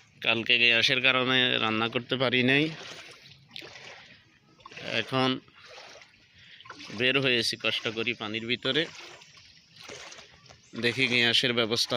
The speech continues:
হয় কি না। নোয়াখালী, দত্তরহাট, কোথাও গ্যাসের ব্যবস্থা নেই। এই যে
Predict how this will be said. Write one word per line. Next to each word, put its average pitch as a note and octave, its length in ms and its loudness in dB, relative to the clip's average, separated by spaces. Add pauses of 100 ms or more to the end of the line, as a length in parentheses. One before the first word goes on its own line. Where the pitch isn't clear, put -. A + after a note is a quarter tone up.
হয় A2 220 2
কি B2 180 2
না। A2 60 0 (1600)
নোয়াখালী, A#2 500 0 (100)
দত্তরহাট, B2 560 -2 (160)
কোথাও B2+ 420 2 (180)
গ্যাসের A#2+ 480 4
ব্যবস্থা A2+ 360 0 (100)
নেই। G#2 140 2 (1300)
এই - 80 -10
যে A2+ 80 -6